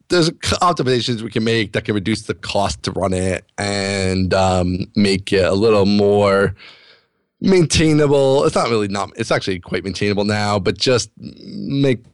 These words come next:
the burden a little bit less 'cause we have some ways we're looking at to, uh,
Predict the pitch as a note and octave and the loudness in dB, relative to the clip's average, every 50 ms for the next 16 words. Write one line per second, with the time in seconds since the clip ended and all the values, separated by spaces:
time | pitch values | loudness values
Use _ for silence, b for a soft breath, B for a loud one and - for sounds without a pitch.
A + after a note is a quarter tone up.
0 | _ - A2 F#2 F2+ - A2 G#2+ G#2 G2 G2+ G2+ G2 G2+ F#2+ G#2 - G#2 G#2 G#2+ | _ -4 -4 -4 0 0 2 2 2 2 0 0 0 0 0 0 0 0 0 0
1 | - - A2+ - - A#2+ B2 A#2+ A#2+ A#2 A2+ A2+ G#2+ G2 - B2 A2 F#2+ - - | 0 -2 -4 -4 -2 -2 0 2 2 2 2 0 0 0 0 0 0 0 -2 -2
2 | A#2 A2+ A2 G#2+ G#2 G2 G#2 G2+ G2+ F#2+ - G#2 G2+ G2 G2 F#2+ F#2+ - - - | 0 0 2 2 2 2 0 0 0 0 0 -2 -2 0 -2 -2 -2 -4 -4 -2
3 | G2+ F#2+ F#2 F#2 F2+ F#2 F#2 B B B B B B B B B B B - - | -2 0 0 0 -2 -2 -4 B B B B B B B B B B B 0 2
4 | C#3 C#3+ C#3+ C#3 C#3 C#3+ C#3 | 2 4 4 4 4 2 2